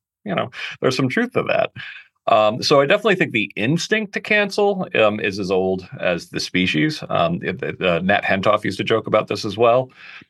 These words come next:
I think, uh, we developed a lot of good cultural mechanisms for reining that in a bit.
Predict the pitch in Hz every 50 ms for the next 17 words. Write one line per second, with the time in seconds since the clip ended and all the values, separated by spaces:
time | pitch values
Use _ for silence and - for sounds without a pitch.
0 | _ _ - 107 104 104 - - 120 113 101 - - - 90 - 92 92 95 92
1 | 90 90 90 95 - 98 98 95 98 92 101 101 101 107 - _ - - 104 95
2 | 90 95 95 104 110 110 98 92 - 107 95 92 90 - - 92 98 98 - 110
3 | 90 90 87 85 82 85 85 - 143 175 185 180 214 233 233 214 - - - -
4 | - - - 107 90 82 82 82 82 87 - _ _ _ - - 95 95 101 107
5 | 120 120 117 113 - - 87 95 98 120 143 156 196 214 226 - -